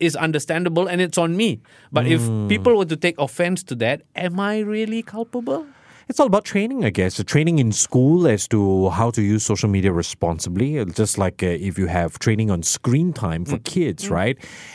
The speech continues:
Speaker 2: And even in a professional setting, you know, I, I'm sure it's al-, it already exists where on orientation day, H R is giving you a course on how to use your social media properly.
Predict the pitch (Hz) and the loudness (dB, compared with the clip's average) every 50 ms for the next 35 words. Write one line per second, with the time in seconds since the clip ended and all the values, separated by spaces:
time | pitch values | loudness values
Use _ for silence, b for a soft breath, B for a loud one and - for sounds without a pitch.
0 | B B - 127 139 147 143 139 139 139 - 160 175 160 185 170 170 151 139 131 | B B -4 -2 0 0 0 0 -2 -2 -2 -2 0 2 2 2 2 2 2 2
1 | - - 135 120 - 151 147 143 - - 165 156 143 - 143 127 - - 156 147 | 2 0 -2 0 2 0 0 0 0 0 0 0 0 0 -2 -2 0 0 0 0
2 | 135 127 - - - 131 135 135 127 120 117 113 113 110 110 107 78 50 - 85 | 0 -2 -4 -4 -2 -2 0 2 2 2 2 2 0 0 0 -2 -4 -8 -12 -14
3 | 92 101 - - - - 120 131 - - 131 135 120 - 180 185 175 165 143 131 | -14 -14 -16 -14 -10 -6 -6 -4 -2 0 -2 0 2 4 4 6 6 6 4 2
4 | - - 143 127 - 120 110 135 - - 139 131 123 127 131 135 147 160 147 110 | 2 0 0 0 0 0 0 0 2 2 2 4 4 4 4 2 2 2 0 0
5 | 98 104 143 135 - 123 113 110 107 110 - - 139 147 143 147 143 156 139 113 | 0 0 0 0 2 2 4 4 2 2 2 2 2 4 4 2 2 2 2 2
6 | - 143 139 135 127 139 135 127 117 120 123 - 120 131 123 - 143 131 131 120 | 2 2 2 4 4 4 4 4 4 2 0 2 2 0 2 2 2 2 2 0
7 | 104 - 117 120 117 120 123 127 123 110 104 - 127 123 123 117 110 120 117 113 | 0 0 -2 -2 0 0 0 2 2 0 0 2 2 2 2 2 0 -2 -2 -2
8 | 110 B B B B B B 95 107 123 120 127 131 113 127 117 110 120 120 - | -4 B B B B B B 0 0 0 0 -2 -2 -2 -2 -2 0 -2 0 0
9 | 139 131 127 127 135 135 - 143 135 127 - 147 160 156 | 0 0 0 0 0 0 0 0 -2 0 0 -2 -2 -4